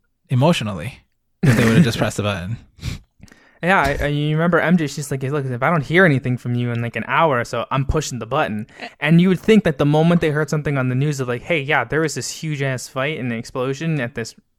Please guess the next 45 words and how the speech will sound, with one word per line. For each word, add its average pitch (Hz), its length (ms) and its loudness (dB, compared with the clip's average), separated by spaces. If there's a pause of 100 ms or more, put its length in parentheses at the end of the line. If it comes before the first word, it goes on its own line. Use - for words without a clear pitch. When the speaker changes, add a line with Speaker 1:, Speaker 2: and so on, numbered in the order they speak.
Speaker 2:
you 135 140 -4
know, 117 100 -4
apartment 143 380 -4
complex," 160 320 2
Speaker 3:
She's, 294 200 4
Speaker 2:
she 320 40 -2
Speaker 3:
well, 330 100 -2 (140)
Speaker 2:
would - 0 -
have 226 120 8
Speaker 3:
she 185 120 4
was 220 80 4 (140)
Speaker 2:
instantly 311 120 4 (120)
Speaker 3:
just 202 100 10
like, 220 140 10
Speaker 2:
known. - 80 6
Speaker 3:
she's 311 240 4
like, 294 260 2
"I'm 269 220 4
pushing 302 280 -2
the 277 60 2
button." 254 380 0
And 240 200 0
then 240 120 2
Ned's 247 240 2
like, 247 180 -2
"No, 277 280 -2
no, 285 180 -2
no, 302 160 0
wait." 285 580 -4
<laughs> 294 60 6 (720)
Speaker 1:
Well, 139 60 6
he 147 40 8
did 127 180 2
sparkles - 760 -4 (720)
Speaker 3:
Mm-hmm. 214 220 -6
Speaker 1:
with 131 80 -4
Speaker 2:
Yeah, 147 100 2
Speaker 1:
his 117 160 0
Speaker 2:
then, 135 140 2
then 143 100 0
he 147 60 -2
did 139 60 0
Speaker 1:
fingers. 131 100 -2
Speaker 2:
sparkles. - 560 -6
Speaker 1:
Yeah. 117 240 2